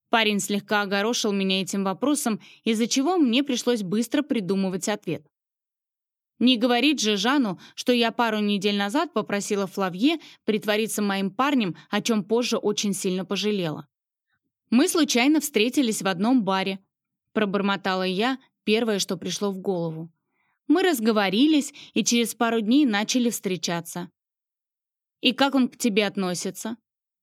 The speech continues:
"Нормально. Он относится ко мне как парень к девушке".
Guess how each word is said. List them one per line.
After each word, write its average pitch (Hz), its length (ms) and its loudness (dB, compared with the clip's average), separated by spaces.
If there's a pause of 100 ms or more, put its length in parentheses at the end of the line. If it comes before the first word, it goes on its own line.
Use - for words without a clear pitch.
(440)
"Нормально. 262 760 2 (480)
Он 302 160 4
относится 294 480 0
ко 254 160 0
мне 226 160 2
как - 320 -4
парень 240 400 2
к 180 60 -6
девушке". 196 560 -4